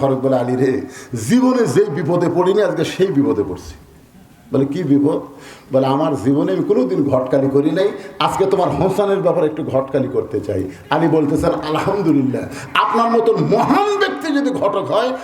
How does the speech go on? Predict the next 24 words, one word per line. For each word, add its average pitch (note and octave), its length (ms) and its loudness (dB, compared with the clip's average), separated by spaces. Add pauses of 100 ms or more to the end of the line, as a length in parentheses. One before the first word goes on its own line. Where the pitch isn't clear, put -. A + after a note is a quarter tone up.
(140)
পাত্রী F#3+ 440 -2 (120)
অবশ্যই G3 540 0
ভালো B2 240 0
হবে।" F2 260 -4 (640)
সুবহানাল্লাহ G#3 380 2
কন E3+ 120 0
না D3 120 2
কেন? A2+ 180 -4 (600)
ঘটক D4 380 2 (100)
যদি B3+ 240 2
ভালো E3+ 260 0
হয়, D#3 360 0
পাত্রী F3 320 -2
খারাপ F3+ 340 -2
হবে F3+ 120 0
না F#3 80 -2
ভালো C3+ 200 0
হবে? G#2 220 -4 (760)
এখন F#3 160 0
আমাদের F3 380 0
বাংলাদেশে E3+ 460 0
ঘটকের D3 380 0
সাইজ D3+ 200 0
দেখছেন? D#3+ 340 -2